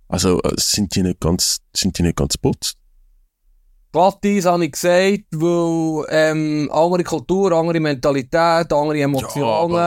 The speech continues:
Speaker 1: also
Speaker 2: Und es ist hure heikel, etwas zu sagen, ohne dass es gleich sofort heisst, uh, rassistisch. Musst ja aufpassen in der heutigen Woke-Welt, dass du nicht irgendwie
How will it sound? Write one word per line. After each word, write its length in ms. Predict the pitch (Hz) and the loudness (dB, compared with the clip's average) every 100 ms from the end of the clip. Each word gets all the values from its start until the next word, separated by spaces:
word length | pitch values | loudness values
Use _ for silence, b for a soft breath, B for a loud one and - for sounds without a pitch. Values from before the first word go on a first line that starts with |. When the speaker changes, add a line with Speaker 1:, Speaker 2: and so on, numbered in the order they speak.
| 175 | 0
Speaker 1:
also 340 | 202 202 196 | -2 0 0
Speaker 2:
Und 180 | 208 208 | 0 -2
es 160 | 196 151 | -2 0
ist 160 | 170 | -2
hure 340 | - 151 190 175 | -2 0 2 4
heikel, 640 | 160 170 170 - 180 175 - _ _ | 2 0 -2 -2 -2 -2 -4 _ _
etwas 440 | - 160 120 175 - | -4 -4 0 -2 -2
zu 460 | - _ - - - | -8 _ -20 -20 -12
sagen, 600 | - 165 165 - 175 160 - - | -2 2 2 0 0 0 -2 -4
ohne 240 | 165 160 | -2 0
dass 220 | 160 151 | 2 0
es 100 | 131 | 0
gleich 140 | 123 143 | -4 -2
sofort 380 | 170 156 156 160 | -2 0 -2 -2
heisst, 200 | 147 - | -2 -2
uh, 600 | 143 143 143 143 139 135 | -4 -4 -4 -4 -2 -2
rassistisch. 840 | 127 123 143 139 123 - 131 123 | -2 -2 -2 -2 -2 -2 -2 0
Musst 140 | 123 | 0
ja 60 | 143 | 2
aufpassen 560 | 123 131 - 64 - 104 | 0 -2 -4 -4 -2 0
in 20 | |
der 80 | 107 | 0
heutigen 280 | 107 110 107 | -2 -2 0
Woke-Welt, 600 | 104 110 - 107 101 101 | 0 -2 0 0 2 -2
dass 120 | 98 | -4
du 60 | 98 | -2
nicht 100 | 101 | -2
irgendwie 460 | 104 101 107 107 | -2 -2 -2 -4